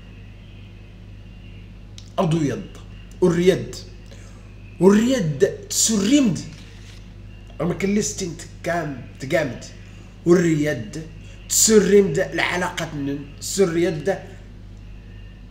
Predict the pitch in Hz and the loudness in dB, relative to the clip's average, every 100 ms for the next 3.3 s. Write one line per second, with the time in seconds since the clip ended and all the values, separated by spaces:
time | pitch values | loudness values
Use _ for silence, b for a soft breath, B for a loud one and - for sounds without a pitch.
0 | - - - 151 175 196 196 226 - 196 | -16 -16 -6 -2 -2 0 2 2 0 -2
1 | 165 - - 147 135 120 120 - 98 - | -4 -6 -6 -4 -4 -6 -12 -14 -16 -16
2 | - - - 127 151 143 131 156 139 117 | -18 -18 -12 -10 -6 -4 -2 0 0 -2
3 | - - - | -6 -8 -10